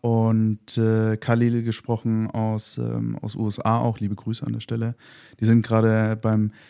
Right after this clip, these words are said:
bei den Turf Games oder beim Down Under. Die machen zwanzig Events pro Jahr, fünfundzwanzig Events pro Jahr.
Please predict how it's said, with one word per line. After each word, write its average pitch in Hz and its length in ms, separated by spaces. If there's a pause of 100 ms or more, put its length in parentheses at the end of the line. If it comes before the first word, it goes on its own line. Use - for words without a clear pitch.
(160)
bei 117 80
den 107 120
Turf 127 320
Games 113 500
oder 110 200
beim 107 540
Down 107 200
Under. 113 420 (260)
Die 113 60
machen 110 540 (320)
zwanzig 113 380
Events 104 240
pro - 160
Jahr, 101 240 (140)
fünfundzwanzig 110 640
Events 117 220
pro - 160
Jahr. 104 220